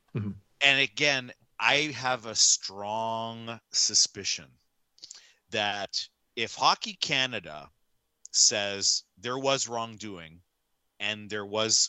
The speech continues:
Speaker 2: a code of conduct violation here
Speaker 1: Mm-hmm.
Speaker 2: by numerous players, that tells you that some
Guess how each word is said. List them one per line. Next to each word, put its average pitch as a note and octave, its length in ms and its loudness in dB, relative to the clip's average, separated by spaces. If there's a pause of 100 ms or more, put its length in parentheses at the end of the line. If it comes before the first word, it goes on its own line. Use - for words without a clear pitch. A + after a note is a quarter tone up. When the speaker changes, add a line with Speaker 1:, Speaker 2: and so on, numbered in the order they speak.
Speaker 2:
a G#2 60 -12
code G#2+ 240 -8
of G#2 80 -10
conduct G#2 640 -6 (440)
violation G#2+ 680 0
here B2 280 -10 (440)
Speaker 1:
Mm-hmm. F#2 80 -6
Speaker 2:
by G#2 220 6
numerous A#2+ 480 0
players, E2 560 -8 (960)
that C#3+ 160 4
tells G#3 280 8
you E3+ 100 2
that C3+ 120 2
some A#2+ 380 -2